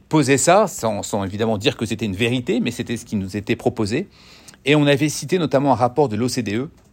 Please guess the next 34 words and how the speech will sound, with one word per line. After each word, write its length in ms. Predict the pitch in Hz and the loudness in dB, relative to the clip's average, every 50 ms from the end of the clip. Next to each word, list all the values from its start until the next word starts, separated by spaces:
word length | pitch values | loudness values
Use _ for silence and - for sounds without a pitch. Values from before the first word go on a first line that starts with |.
| _ _ _ _ - _ _ _ _ _ _ _ - - - | _ _ _ _ -20 _ _ _ _ _ _ _ -12 -12 -8
qui 120 | - - 123 | 0 2 2
affirme, 320 | 120 120 - 156 156 127 | 2 2 2 2 2 2
hein, 80 | 113 113 | 2 0
je 120 | - 110 | -2 -4
le 40 | 98 | -6
cite, « 300 | - - 156 165 - - - - - - - - - _ - | -6 -8 -10 -10 -12 -16 -20 -20 -20 -20 -20 -20 -20 _ 0
La 120 | - 127 | 0 0
plupart 400 | 123 - 160 151 - 180 170 160 | 0 0 -6 2 6 6 6 6
des 80 | 127 117 | 2 -2
défis 300 | 113 127 120 - - 135 | -4 -4 -4 -4 -8 -10
sociaux, 580 | - - 147 135 - - - 147 139 131 - - - | -2 0 0 0 0 -2 -2 -2 -2 -2 -2 -2 -2
économiques 640 | 135 127 127 147 135 127 131 135 139 139 127 - - | -2 0 2 2 2 2 2 2 0 -2 -2 -2 -2
et 40 | 110 | 0
environnementaux 680 | 123 127 120 135 127 131 123 127 123 120 - 120 - - | 0 0 2 2 2 2 2 2 0 0 -2 -4 -2 0
actuels 540 | - - - - - - 107 117 131 151 143 - - | -2 -2 -2 -4 -4 0 0 0 0 -2 -8 -12 -16
requièrent 520 | - - - 123 139 139 - 143 135 123 107 | -16 -2 0 0 0 0 0 0 2 2 2
des 100 | 101 98 | 0 -4
solutions 640 | - - - 131 123 127 123 - - - 127 110 | -4 -4 -4 -4 -4 -4 -4 -4 -2 -2 -2 -2
créatives 720 | - - - - 156 131 120 - - - 120 135 156 160 - _ _ - - - - _ | -2 -4 -2 2 4 4 4 2 -2 -4 -4 -4 -4 -8 -10 _ _ -20 -20 -20 -20 _
fondées 420 | _ - - 151 143 113 113 127 147 | _ -6 0 0 2 2 2 0 0
sur 180 | - - 110 | 0 -2 -2
l'innovation 560 | 107 113 120 117 107 110 101 - - 147 143 - | 0 0 0 2 2 2 0 0 -4 -4 -4 -4
et 80 | - | -4
le 80 | - 101 | -4 -4
progrès 320 | 95 - - 110 101 131 | -4 -2 -2 0 0 0
technologique. » 640 | 120 - 113 98 - 110 98 92 85 - - - - | -2 -2 -6 -4 -4 -4 -4 -4 -8 -10 -12 -12 -10
Autrement 340 | - - - 139 120 113 110 | -10 -4 0 0 0 2 0
dit, 240 | 104 107 143 170 175 - - - - - - - _ _ _ _ _ - | -2 -4 -6 -8 -8 -10 -16 -20 -20 -20 -20 -20 _ _ _ _ _ 0
on 120 | 139 135 | 2 4
n'a 180 | 139 143 139 123 | 4 4 2 2
pas 260 | - - - 170 165 | 0 2 4 4 4
tellement 540 | - 160 143 143 135 135 139 143 131 113 - | 6 4 4 4 4 4 4 4 4 2 0
d'autres 760 | - 107 101 139 139 127 - - - 117 107 104 101 95 98 | -4 0 2 2 2 2 0 0 2 4 4 4 4 4 2
enjeux 460 | 120 127 123 113 101 113 113 123 147 | 4 4 4 2 0 -2 -2 -2 -4